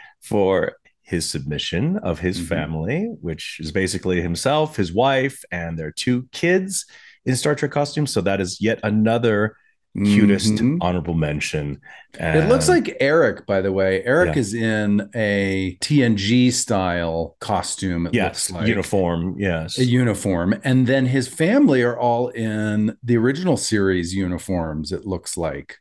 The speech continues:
Speaker 1: Yeah,
Speaker 2: Doesn't it?
Speaker 1: yeah, I th-, yeah,
Speaker 2: They're
Speaker 1: I
Speaker 2: all
Speaker 1: think
Speaker 2: sort
Speaker 1: the
Speaker 2: of different versions
Speaker 1: I,
Speaker 2: of
Speaker 1: yes.
Speaker 2: Trek.
Speaker 1: I think his wife is in the U-, the T O S, um, uniform, but I think the kids are in the reboot, the J J
Speaker 2: The
Speaker 1: Abrams two thousand and eight
Speaker 2: Yeah.
Speaker 1: reboot, uh, uniform.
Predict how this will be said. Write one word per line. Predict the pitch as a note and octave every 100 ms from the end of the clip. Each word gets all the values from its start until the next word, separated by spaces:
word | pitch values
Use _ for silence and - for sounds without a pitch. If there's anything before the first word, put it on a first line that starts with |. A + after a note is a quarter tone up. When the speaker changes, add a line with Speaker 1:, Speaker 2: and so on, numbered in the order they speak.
| _
Speaker 1:
Yeah, | - D3 G3+ A3
Speaker 2:
Doesn't | G#3+ G#3+ D4 B2+ G#2
it? | F#2
Speaker 1:
yeah, | D3 E3
I | C3+
th-, | D#3+ - C#3+
yeah, | D3
Speaker 2:
They're | C#3+ D#3
Speaker 1:
I |
Speaker 2:
all | E3
Speaker 1:
think | B3
Speaker 2:
sort | G#3
Speaker 1:
the | C3
Speaker 2:
of | A2
different | D#3 - D#3 C#3+ C3+
versions | A#2 G#2+ B2 B2+ A2+ B2 A#2 A#2 A2+ A#2
Speaker 1:
I, |
Speaker 2:
of | A#2+
Speaker 1:
yes. | F#2 -
Speaker 2:
Trek. | A#2 D3 - -
Speaker 1:
I | A2
think | C#3
his | C4+ F#3
wife | G#2 F#2 G2+ -
is | C#3+
in | C#3
the | C#3
U-, | C3+ C#3 -
the | B2
T | A#2+ - C3
O | B2+
S, | B2+ C#3 - - - -
um, | A#2 A#2+ A#2 A2+ A#2 - _ - -
uniform, | A2+ A#2+ A#2+ - B2 B2 A2+
but | A#2
I | A2+
think | G3+ G#3
the | -
kids | - D3+ F3 E3 -
are | A#2+ A#2+
in | G#2+
the | G2+
reboot, | F#2 G#2+ C#3 G#2 G2 C#2+ - - -
the | G2
J | F#2 A2+
J | A2+ G#2 A2
Speaker 2:
The | G2
Speaker 1:
Abrams | G2+ G#2 G#2 G2+
two | - A2
thousand | A2 G#2 F#2 F#2
and | -
eight | G#2 G2
Speaker 2:
Yeah. | F#2
Speaker 1:
reboot, | F2+ F#2+ E2+ F2+ D#2+ - - D#2+
uh, | C#2
uniform. | F2 C#2 - A1+ G1+ - -